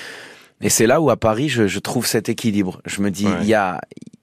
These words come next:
Speaker 1: c'est ambitieux, il, il faut donner énormément, il faut vraiment y arriver, il faut avoir du bol,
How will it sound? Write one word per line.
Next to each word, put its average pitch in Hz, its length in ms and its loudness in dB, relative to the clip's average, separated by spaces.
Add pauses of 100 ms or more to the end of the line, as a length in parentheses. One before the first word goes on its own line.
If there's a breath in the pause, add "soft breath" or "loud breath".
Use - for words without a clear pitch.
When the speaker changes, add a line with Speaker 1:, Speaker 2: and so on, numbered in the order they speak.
(360)
Speaker 1:
c'est - 180 -2
ambitieux, 101 600 0
il, 95 160 -10
il - 100 -8
faut 98 160 -2
donner 101 340 0
énormément, 113 560 0
il 90 80 -10
faut - 140 -12
vraiment 110 300 -2
y 113 100 0
arriver, 92 220 -4
il 92 40 -4
faut 92 140 -4
avoir 87 160 0
du 87 120 -2
bol, 113 240 4